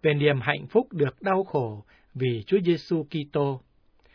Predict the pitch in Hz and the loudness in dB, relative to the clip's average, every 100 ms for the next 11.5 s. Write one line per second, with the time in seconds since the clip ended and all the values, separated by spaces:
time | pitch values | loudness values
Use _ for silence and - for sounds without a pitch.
0 | - - - - 208 208 147 139 127 208 | -20 -20 -8 2 2 4 2 2 0 0
1 | 196 139 160 147 143 135 127 131 127 117 | 2 0 -2 -4 -2 -2 0 0 -2 -2
2 | 107 - _ - 135 120 240 - 147 123 | -6 -14 _ -2 -2 -2 -6 -4 -4 -4
3 | - 202 170 175 226 147 127 120 - 123 | -4 -4 0 0 2 0 0 -4 -2 -4
4 | 113 101 - - _ 139 139 127 123 139 | -4 -6 -14 -20 _ -2 0 2 0 0
5 | 147 - 165 220 - - - 180 165 151 | -2 -2 0 0 -4 -8 -4 -2 -2 -4
6 | _ _ 175 165 139 113 95 - 143 143 | _ _ -4 -2 -2 -4 -8 -8 -6 -4
7 | 196 160 139 143 131 127 _ _ _ _ | -4 -6 -4 -2 -4 -4 _ _ _ _
8 | _ _ _ _ - 196 139 139 127 202 | _ _ _ _ 4 6 6 2 0 -2
9 | 220 147 120 226 147 139 147 170 180 180 | 0 0 0 -2 0 -2 -2 0 2 2
10 | 185 170 165 151 120 98 123 165 147 185 | 2 0 0 -2 -4 -4 -4 -2 -2 -4
11 | - 120 92 110 104 | -2 -6 -6 -10 -12